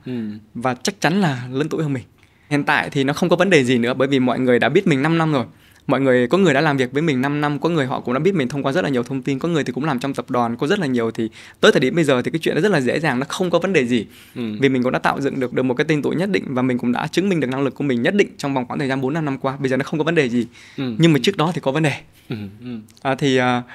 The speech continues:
Speaker 2: khi mà mình mới bắt đầu công việc á, thì cái việc đầu tiên là các cấp dưới mà đặc biệt là những người họ có, họ đã từng làm giám đốc của nhiều công ty, tập đoàn lớn khác nhau á, thì cái, cái đầu tiên của họ đó là họ cảm giác là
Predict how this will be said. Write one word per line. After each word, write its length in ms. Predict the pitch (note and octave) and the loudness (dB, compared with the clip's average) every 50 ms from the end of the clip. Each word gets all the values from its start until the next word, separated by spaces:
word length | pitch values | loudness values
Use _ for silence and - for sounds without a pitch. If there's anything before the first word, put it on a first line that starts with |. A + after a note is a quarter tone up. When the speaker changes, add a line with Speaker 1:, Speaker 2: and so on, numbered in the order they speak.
| - - - _ _ - | -20 -20 -20 _ _ -6
Speaker 2:
khi 120 | - - | 0 2
mà 120 | E3 D#3 C#3+ | 4 4 4
mình 200 | C#3 C3+ C3 C3 | 4 4 2 2
mới 120 | C#3 D3 | 2 2
bắt 100 | D#3+ F#3+ | 2 2
đầu 100 | G#3 E3 | 2 2
công 180 | - - D3+ D#3+ | 2 2 2 4
việc 140 | D3+ C3 - | 4 2 2
á, 60 | D#3 - | 0 -6
thì 80 | D3+ | -6
cái 120 | - - D#3+ | -4 -2 -2
việc 140 | D#3+ C#3+ | -2 0
đầu 160 | C3+ C3 B2 A#2 | 0 0 -2 0
tiên 260 | - - D3+ C#3+ C#3+ | 0 0 0 2 2
là 360 | C3+ B2+ A#2 A2 G#2+ G#2 G2+ - - - _ _ _ | 0 -2 -2 -2 -4 -6 -8 -14 -20 -20 _ _ _
các 180 | - F#3+ F#3+ - | -4 -2 -2 0
cấp 140 | - G3 - | -2 -2 0
dưới 200 | - D#3+ E3 G3+ | 2 2 4 4
mà 80 | G3 | 4
đặc 120 | E3 C#3+ B2+ | 2 0 0
biệt 100 | C3 C3 | -2 -2
là 100 | A#2+ A#2+ | -2 -2
những 180 | A#2 A#2+ C3+ | -2 -2 -2
người 120 | D#3 D3 C3 | -2 -2 -2
họ 240 | B2 C3+ B2+ - - - | -4 -4 -6 -8 -8 -6
có, 380 | - B2 B2 D3 D#3+ F#3 A3+ G#3+ - _ _ _ - | -4 -4 -2 -2 -4 -6 -8 -12 -14 _ _ _ -6
họ 220 | - - - - | -2 -2 0 0
đã 160 | - - B2 | 0 -2 -2
từng 240 | A#2+ - D3 C3 B2 | -2 -2 -2 -2 -2
làm 180 | A#2+ A#2+ A#2 A#2 | -2 -2 -2 -2
giám 120 | B2+ C3+ | -4 -2
đốc 120 | D#3 F#3 | -2 -2
của 80 | - D#3+ | -2 -2
nhiều 160 | D#3+ D3+ C3 | -2 -2 -2
công 160 | B2 C#3 C#3 | -2 -2 -4
ty, 180 | C3+ D3+ C#3+ C#3+ | -2 -2 -2 -2
tập 240 | C#3+ - - D#3 B2 | -4 -4 -6 -6 -2
đoàn 180 | C3 B2+ A#2+ | -2 0 0
lớn 120 | B2 C3 D#3 | 0 0 -2
khác 100 | F#3 G3 | -2 -4
nhau 220 | F3+ E3+ D3+ C#3+ | -4 -2 -2 -4
á, 60 | - - - - - - - - - - _ _ - | -6 -8 -12 -20 -20 -20 -20 -20 -20 -20 _ _ -4
thì 120 | - C3+ | -4 -2
cái, 120 | A#2+ D#3 D3 - _ _ | -2 -2 -4 -4 _ _
cái 100 | - F#3 | 0 2
đầu 100 | F#3 E3+ | 2 4
tiên 240 | C3 - F#3 F3 D#3+ | 4 6 4 4 6
của 80 | E3+ F3+ | 4 0
họ 120 | E3+ - | 0 0
đó 80 | - C#3+ | -2 -2
là 60 | D#3 | -2
họ 100 | D3 B2+ | -4 -4
cảm 300 | - - - - - - | -4 -6 -8 -8 -8 -10
giác 300 | D#3+ - - - - - | -10 -10 -8 -8 -6 -6
là 100 | C#3+ - | -8 -8